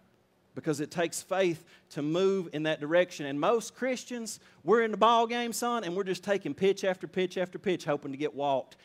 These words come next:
never taking a risk at swinging. And God's saying, "No, I need you to step out." Say, "Well, I can't be used." No, no, no. These gifts that God wants are grace gifts that he gives to his body. Secondly, genuine faith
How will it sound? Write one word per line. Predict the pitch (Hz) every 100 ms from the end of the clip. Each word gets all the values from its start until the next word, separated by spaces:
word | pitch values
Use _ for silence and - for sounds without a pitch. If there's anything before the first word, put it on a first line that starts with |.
| _
never | 120 147 160 160
taking | 156 156 139 127
a |
risk | 120 131 127 135
at |
swinging. | - 120 117 92 82 _ _ _ _ _ _ _ _
And | - 110
God's | 127 -
saying, | 120 117
"No, |
I | 131 151
need | 160 131
you |
to | 123
step | - 135 131
out." | 143 143 98
Say, | 139
"Well, | 135
I | 165 185
can't | - 196 156
be | 139
used." | 123 117 95 - -
No, | 117 120
no, | 127 131
no. | 113 98 _ _ _
These | - 165 127
gifts | 147 175 -
that | 143 123
God | 143 143 131 117 _ -
wants | 135 143 120 - - _ _
are | 117
grace | 107 139 147 139 -
gifts | 120 123 113 -
that | 120
he |
gives | 107 123 -
to | 135
his | 120 110
body. | 113 117 107 113 _ _ _ _ _ _ - _
Secondly, | - - 202 196 160 156
genuine | 127 190 190 160
faith | 139 151 151